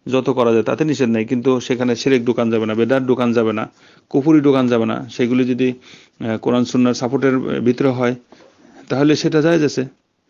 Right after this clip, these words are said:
হ্যাঁ, এমনিভাবে, আহ, আবার অপর দিকে অন্যায়, অশ্লীলতা, বেহায়াপনা, ফাহিশার দিকে ডাকে, হ্যাঁ, তারপর মানুষকে শরীয়ত বিরোধী পথে ডাকে, যেখানে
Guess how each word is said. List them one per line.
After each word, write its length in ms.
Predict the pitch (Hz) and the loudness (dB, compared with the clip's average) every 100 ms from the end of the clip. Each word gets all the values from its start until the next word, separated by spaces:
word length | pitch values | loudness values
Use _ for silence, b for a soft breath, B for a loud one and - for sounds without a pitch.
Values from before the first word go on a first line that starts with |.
| _ _ _ _ - | _ _ _ _ -16
হ্যাঁ, 160 | 110 113 - | -12 -8 -2
এমনিভাবে, 640 | 143 143 139 139 135 - | 2 4 4 4 2 -2
আহ, 880 | 143 _ _ _ - 120 120 - - | -10 _ _ _ -6 -2 -2 -4 -4
আবার 400 | 123 123 120 - | -2 0 0 -2
অপর 360 | 113 117 151 127 | -4 -2 0 2
দিকে 360 | 127 123 120 | 4 4 2
অন্যায়, 460 | - 127 135 127 120 | 0 2 4 4 4
অশ্লীলতা, 540 | 117 117 127 123 120 | 2 0 -2 0 0
বেহায়াপনা, 560 | 110 120 127 120 120 113 | 0 0 2 0 0 -2
ফাহিশার 400 | 135 131 135 123 | 0 0 0 0
দিকে 160 | 127 | 2
ডাকে, 300 | 117 117 120 120 b b b b - | 2 0 -4 -6 b b b b -10
হ্যাঁ, 260 | 117 113 - 139 151 - | -8 -8 -10 -16 -12 -6
তারপর 260 | 113 131 | -2 0
মানুষকে 340 | 123 123 - 127 | 2 0 0 -2
শরীয়ত 320 | 135 127 127 | 2 2 2
বিরোধী 380 | 123 123 123 131 | 2 2 2 0
পথে 280 | 131 127 131 | 0 0 0
ডাকে, 320 | 123 117 123 - b b b b - | -2 -4 -8 -10 b b b b -6
যেখানে 400 | 117 117 117 | -2 0 0